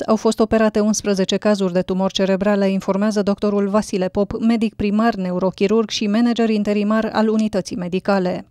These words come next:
La Spitalul Județean din Baia Mare, pe perioada stării de urgență, toate solicitările legate de consulturile de specialitate au fost efectuate cu programare telefonică.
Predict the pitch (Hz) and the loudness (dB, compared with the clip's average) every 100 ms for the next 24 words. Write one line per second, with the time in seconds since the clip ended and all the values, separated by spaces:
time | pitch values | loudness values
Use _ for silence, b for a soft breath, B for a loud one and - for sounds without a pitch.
0 | _ - 247 - 262 269 262 254 233 233 | _ 2 2 4 2 4 6 6 6 6
1 | 226 220 240 233 202 190 185 185 190 208 | 4 4 4 4 4 2 2 4 4 2
2 | - 208 180 185 185 175 190 185 185 190 | 2 0 2 2 2 0 0 2 2 2
3 | 202 233 220 214 220 233 247 - 214 214 | 2 2 4 2 2 2 0 0 0 0
4 | 220 233 226 190 180 175 196 196 185 190 | 0 2 2 0 -2 0 0 2 0 0
5 | 196 190 - 208 190 185 185 180 180 190 | 0 0 0 0 0 0 0 0 -2 -2
6 | - 190 190 226 220 220 208 202 208 254 | 0 0 2 0 0 0 2 0 0 0
7 | - 240 - 190 190 190 226 - 214 226 | 0 -2 -2 -2 0 0 -2 -2 -2 0
8 | 226 214 180 180 185 185 - 196 185 - | 0 0 -2 -2 -2 0 0 0 0 -2
9 | 185 | -2